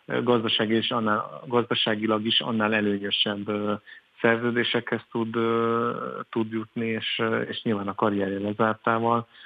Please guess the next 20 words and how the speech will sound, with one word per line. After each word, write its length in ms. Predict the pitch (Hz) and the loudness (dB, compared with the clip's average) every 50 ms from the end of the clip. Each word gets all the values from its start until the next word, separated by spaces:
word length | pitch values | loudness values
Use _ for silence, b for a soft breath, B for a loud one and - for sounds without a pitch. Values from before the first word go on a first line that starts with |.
| B B B B B | B B B B B
ö, 480 | - 117 107 104 104 107 107 107 110 110 110 127 135 - - - - _ _ _ _ _ _ _ _ _ _ _ | -2 0 0 0 0 0 -2 -2 -2 -4 -6 -8 -10 -14 -20 -20 -20 _ _ _ _ _ _ _ _ _ _ _
ö, 80 | - 107 107 104 - - | 0 2 4 4 4 2
annál 320 | - - 123 113 104 101 - | 0 0 0 2 2 4 4
nagyobb 280 | 110 107 104 110 101 | 4 4 4 4 4
vagyonra 420 | 107 113 107 104 104 104 101 101 - | 4 4 4 4 2 0 0 -2 -4
tud 140 | - 113 101 110 | -6 -6 -4 -2
mondjuk, 360 | 107 104 104 104 104 - - | -2 -2 -2 -2 -4 -4 -2
ö, 400 | 117 110 107 107 107 107 110 113 120 131 - - - - - - | -2 0 0 0 0 -2 -2 -2 -4 -6 -8 -8 -10 -12 -4 0
szert 280 | - 113 107 110 - - | 2 2 2 0 -2 -6
tenni. 300 | - 98 98 98 101 101 | -6 -4 -4 -4 -4 -4
Tehát, 220 | - - 101 - | -2 -2 -2 -2
hogy 100 | - 113 | -2 -2
a 60 | 107 | 0
kettő 380 | - - 120 113 - - - 117 | 2 2 2 2 2 2 4 4
az 140 | 110 107 104 | 4 4 2
kéz 200 | - - 127 117 101 | 0 2 2 4 4
a 100 | - 104 | 2 -2
kézben, 600 | - - 113 107 101 98 - _ _ - - 107 107 | -2 0 0 0 0 0 -4 _ _ -8 -4 -2 -2
ö, 280 | 107 107 107 110 120 | 0 0 0 0 0
jár. 340 | 123 117 107 101 98 98 - | 0 0 0 0 -2 -4 -6